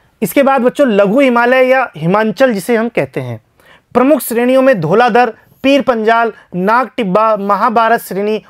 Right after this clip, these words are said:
और मसूरी श्रेणी उल्लेखनीय है। यहाँ इसकी जो श्रेणियाँ इस नाम से जानी जाती है। यहाँ पर पीर पंजाल तीन हजार चार सौ चौरानवे मीटर एवं बनिहाल दो हजार आठ सौ बत्तीस मीटर प्रमुख दर्रे हैं। तो यहाँ पर प्रमुख दर-, जो दर्रे मिलेंगे लघु हिमालय में,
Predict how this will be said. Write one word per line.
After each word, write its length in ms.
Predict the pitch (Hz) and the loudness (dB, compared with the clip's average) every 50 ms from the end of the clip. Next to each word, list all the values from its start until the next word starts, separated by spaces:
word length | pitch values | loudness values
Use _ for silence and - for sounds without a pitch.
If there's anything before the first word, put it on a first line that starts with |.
| - - | -4 -2
और 120 | 247 233 | 0 0
मसूरी 460 | 214 190 190 175 - 233 240 247 247 | 0 0 -2 -2 -2 -2 -2 0 -2
श्रेणी 340 | 226 - - 202 185 190 214 | -2 -2 -4 -4 -2 -2 -2
उल्लेखनीय 540 | 214 175 160 160 160 156 - 165 170 175 180 | -2 -2 -2 -2 -4 -4 -4 -4 -4 -2 -2
है। 220 | 175 139 135 127 127 - - - - 180 | -4 -4 -6 -8 -10 -14 -20 -14 -8 -8
यहाँ 160 | 170 - - - | -6 -6 -4 -4
इसकी 260 | 226 - - - 262 | -4 -4 -4 -4 -2
जो 120 | 220 262 254 | 0 0 -2
श्रेणियाँ 480 | - - 220 208 202 220 233 247 262 - _ _ _ _ _ _ _ _ - | -2 -2 -4 -2 -2 0 0 -2 -2 -6 _ _ _ _ _ _ _ _ -8
इस 180 | 208 190 - | -8 -8 -6
नाम 200 | 196 185 180 180 | -4 -2 -2 -2
से 200 | 180 - 254 285 - _ _ _ - - | 0 -2 -4 -4 -4 _ _ _ -6 -2
जानी 240 | 175 180 165 151 | -2 0 0 -2
जाती 280 | 131 135 123 123 - 139 | -4 -6 -8 -10 -10 -14
है। 80 | 131 123 - - - - - - | -14 -14 -14 -20 -20 -14 -6 -2
यहाँ 160 | 202 214 226 | -2 -2 0
पर 140 | 208 277 220 | 0 -2 -2
पीर 360 | - _ - 254 277 294 285 | -2 _ 0 0 2 2 2
पंजाल 480 | 226 269 233 226 220 240 240 254 233 190 _ | 0 -2 -2 0 2 2 2 0 -2 -4 _
तीन 200 | - 247 240 247 | -4 -4 -2 -2
हजार 260 | 233 196 202 226 247 196 | 0 0 2 0 0 0
चार 280 | - - 220 214 226 | -2 0 0 0 0
सौ 120 | - - 254 | -2 -4 -8
चौरानवे 420 | - - 202 190 185 202 226 240 | -4 -2 0 0 2 0 0 0
मीटर 320 | 240 233 196 - 240 233 - - - - - _ - | -2 -2 0 -2 -2 -2 -4 -10 -20 -20 -18 _ -2
एवं 280 | - 233 262 247 190 | 0 2 2 2 2
बनिहाल 460 | 170 202 208 233 240 233 240 247 247 226 | 0 0 0 0 0 0 0 0 -2 -4
दो 300 | 214 170 170 226 233 226 | -6 -2 0 2 2 2
हजार 260 | 208 170 220 233 - | 2 4 2 2 2
आठ 260 | - 185 190 202 196 | 2 0 0 0 0
सौ 120 | - 254 | -2 -4
बत्तीस 440 | 196 151 190 185 _ - 277 240 - | -2 -2 -2 -4 _ -4 -6 -4 -4
मीटर 300 | 226 208 190 - 220 214 - - - - _ _ - | -6 -6 -4 -4 -6 -6 -8 -12 -20 -20 _ _ -2
प्रमुख 220 | 214 220 240 226 | 0 2 2 2
दर्रे 420 | 214 165 165 151 147 180 214 226 - _ _ - | 2 0 0 0 0 -2 -2 -4 -6 _ _ -12
हैं। 140 | 160 147 - - - - | -10 -10 -12 -12 -14 -4
तो 80 | - 285 | 0 2
यहाँ 120 | 277 277 | 2 2
पर 100 | 240 285 | 2 0
प्रमुख 340 | 247 - - 240 247 277 277 | -2 0 -2 0 2 2 2
दर-, 200 | 240 214 226 214 | 2 2 0 0
जो 140 | 185 180 208 | 0 -4 -4
दर्रे 300 | 175 180 185 185 240 254 | -2 0 0 2 2 2
मिलेंगे 340 | 240 233 220 214 214 226 240 | 2 0 -2 -2 -2 0 0
लघु 240 | 220 196 202 208 240 | 2 2 2 2 0
हिमालय 360 | 220 208 196 190 190 196 196 | 0 0 0 0 0 0 0
में, 160 | 208 240 247 | -2 -4 -6